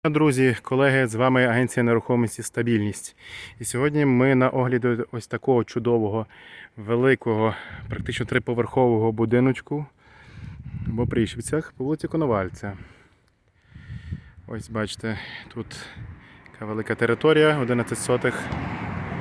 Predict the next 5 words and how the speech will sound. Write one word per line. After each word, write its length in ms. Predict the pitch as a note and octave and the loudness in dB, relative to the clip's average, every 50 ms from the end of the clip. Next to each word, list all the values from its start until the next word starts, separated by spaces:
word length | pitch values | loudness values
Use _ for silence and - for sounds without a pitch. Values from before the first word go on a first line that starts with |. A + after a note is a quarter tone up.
| - - - - - - | -6 -6 -4 -4 -2 0
території. 720 | C3 B2 A#2+ A2+ G#2+ B2+ C3 C#3 C#3+ D3 D3 D3+ D3+ C#3+ C3+ - - - - - - - - - - - - - - - - - - - - - - - - - - - - - - - - - - - - - - - - - - - - - - - - - - | 2 2 2 2 2 2 2 4 4 4 4 4 2 0 -2 -8 -14 -14 -14 -14 -14 -14 -14 -14 -16 -16 -16 -16 -16 -16 -16 -18 -18 -20 -20 -20 -20 -20 -20 -20 -20 -20 -20 -20 -20 -20 -20 -20 -20 -20 -20 -20 -20 -20 -20 -20 -20 -20 -20 -20 -20 -20 -20 -16 -8
Райончик 460 | A#2 B2 C3+ D3 C3+ - C#3 - - | -4 -2 -2 -2 0 -2 -4 -2 -2
обжитий, 580 | A#2+ A2+ G#2+ A2 A#2 A2+ G#2+ - C3 C#3+ D#3 C#3 - - - - - - - - - - - - - - - | -4 -4 0 2 2 2 4 2 0 0 -2 -6 -12 -20 -20 -20 -20 -20 -20 -20 -20 -20 -20 -20 -20 -20 -14
є 200 | A#2 B2+ C3+ B2+ | -8 -6 -6 -6
сусіди. 600 | - C#3+ B2 - - C#3 C3+ C3 C#3 C#3+ D3+ | -6 -8 -10 -10 -8 -6 -4 -2 -2 -2 -2